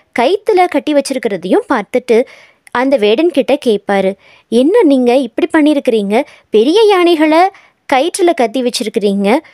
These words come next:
சின்ன யானைகளுக்கு போய், ஆ, கம்-, சங்கிலி எல்லாம் போட்டிருக்கிறீங்களே?" அப்படின்னு கேட்பாங்க.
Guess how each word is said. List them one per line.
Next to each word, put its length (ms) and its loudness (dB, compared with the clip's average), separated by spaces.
சின்ன 360 2
யானைகளுக்கு 640 0
போய், 460 2
ஆ, 320 -2
கம்-, 240 -4
சங்கிலி 380 2
எல்லாம் 280 2
போட்டிருக்கிறீங்களே?" 720 -2
அப்படின்னு 300 -2
கேட்பாங்க. 360 -6